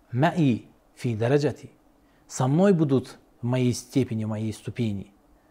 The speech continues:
То есть это крайне, то есть я к тому, что даже между учёными есть разногласия того, что обычный человек вообще может, не то что достигнет или нет,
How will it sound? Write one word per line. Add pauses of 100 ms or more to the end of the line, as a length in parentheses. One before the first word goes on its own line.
(400)
То
есть
это
крайне,
то
есть
я
к
тому,
что (280)
даже
между
учёными
есть
разногласия
того,
что
обычный
человек
вообще
может,
не
то
что
достигнет
или
нет,